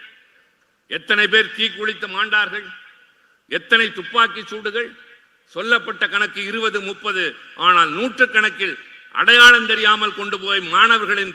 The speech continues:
இளைஞர்களின் பிணங்களை புதைத்த காலம் அந்த காலம். தமிழ்நாட்டில் முதல் முதலாக ராணுவம் நுழைந்த நேரம் அந்த நேரம். கலைஞர் சிறையில அடைக்கப்பட்ட காலம்.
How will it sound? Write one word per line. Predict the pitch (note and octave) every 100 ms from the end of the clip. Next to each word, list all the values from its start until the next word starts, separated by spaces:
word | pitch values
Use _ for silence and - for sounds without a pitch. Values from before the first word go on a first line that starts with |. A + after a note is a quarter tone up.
| - - B2
இளைஞர்களின் | D#3 A#3 A#3+ G#3+ G3+ F#3+ E3
பிணங்களை | - G#3 A#3 A3 G#3+ F#3 - - - -
புதைத்த | D#3+ B3 C4 B3 A#3 -
காலம் | E3+ G#3 A#3 A#3+
அந்த | G3+ F3
காலம். | D3 C3+ A2 D#2+ _ _ _ _ _ _ _ _ D#3
தமிழ்நாட்டில் | A3 B3 A#3+ A#3 A3+ G3+
முதல் | F#3 A3+
முதலாக | A3+ A3+ A3+ A3+ F#3
ராணுவம் | E3 A3+ A#3+ A#3+ A3
நுழைந்த | A3 A3 G#3 E3+
நேரம் | G3 A#3+ A#3+ A3
அந்த | G3+
நேரம். | F#3 F#3 D#3 - - _ _ _ _ _ _ -
கலைஞர் | F#3 A#3+ A#3+ A#3 - _ _ _ _ _ _ _ _ _ _ _ _ _ -
சிறையில | A3 G#3+ F#3+
அடைக்கப்பட்ட | F#3+ A#3 A#3+ A3+ A3+ G3+
காலம். | F3+ D3 A2